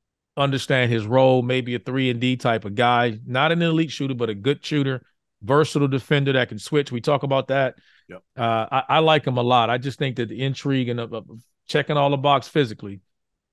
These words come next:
Speaker 1: and then let's see what we have and what he can become. I think he's worth that out, outside the, the lottery.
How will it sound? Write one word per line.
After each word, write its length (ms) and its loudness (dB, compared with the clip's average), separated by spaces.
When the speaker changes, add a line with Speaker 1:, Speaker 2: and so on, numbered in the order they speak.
Speaker 1:
and 120 -2
then 140 0
let's 220 0
see 160 -2
what 160 -2
we 140 -2
have 260 0
and 80 -8
what 100 -4
he 60 -6
can 180 -14
become. 380 -10
I 80 -10
think 160 -10
he's 160 -6
worth 220 0
that 180 -2
out, 240 -2
outside 440 -6
the, 200 -10
the 80 -8
lottery. 400 -8